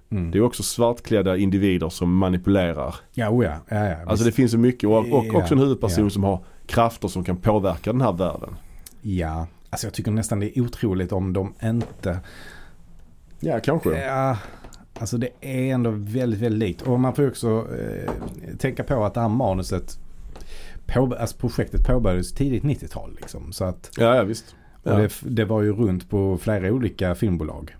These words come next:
Speaker 2: Det är sant.
Speaker 1: Det var först på det här New Regency, men sen hamnade på New Line Cinema.
Speaker 2: Mm.
Speaker 1: Så att, eh, och manuset skickades ju runt till, till flera olika skådespelare ju,
Speaker 2: Mm.
Speaker 1: så det är inte omöjligt att de har läst det.
Speaker 2: Nej, det är det inte.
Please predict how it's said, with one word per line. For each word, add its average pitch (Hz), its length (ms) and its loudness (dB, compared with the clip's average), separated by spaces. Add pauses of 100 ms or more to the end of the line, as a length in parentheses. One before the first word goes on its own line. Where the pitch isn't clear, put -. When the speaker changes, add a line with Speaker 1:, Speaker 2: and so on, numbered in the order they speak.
(120)
Speaker 2:
Det 92 60 4
är 98 60 6
sant. - 340 -4
Speaker 1:
Det 104 120 -2
var 98 120 0
först 98 340 -2
på 92 420 0
det 98 140 -2
här 104 160 0
New 98 460 0
Regency, 85 680 -4
men 87 160 -4
sen 90 180 -2
hamnade 92 340 -2
på 90 120 -6
New 87 260 -2
Line 85 180 -2
Cinema. 82 380 -6 (160)
Speaker 2:
Mm. 113 260 4 (360)
Speaker 1:
Så - 220 -6
att, - 380 -4
eh, 87 680 0
och 95 120 0
manuset 90 460 -2
skickades 95 460 -4
ju 104 100 0
runt 98 480 0
till, 87 760 0
till - 120 -8
flera 90 300 -2
olika 92 280 -2
skådespelare - 600 -6 (140)
ju, 131 120 4
Speaker 2:
Mm. 101 140 4
Speaker 1:
så 85 160 -6 (1600)
det 101 80 0
är 104 40 2
inte 113 200 2
omöjligt 117 280 2
att 95 80 -2
de 101 140 0
har 101 100 2
läst 104 280 0
det. 82 120 -4 (180)
Speaker 2:
Nej, 104 240 2
det 117 80 4
är 110 40 2
det 101 60 2
inte. 95 280 -4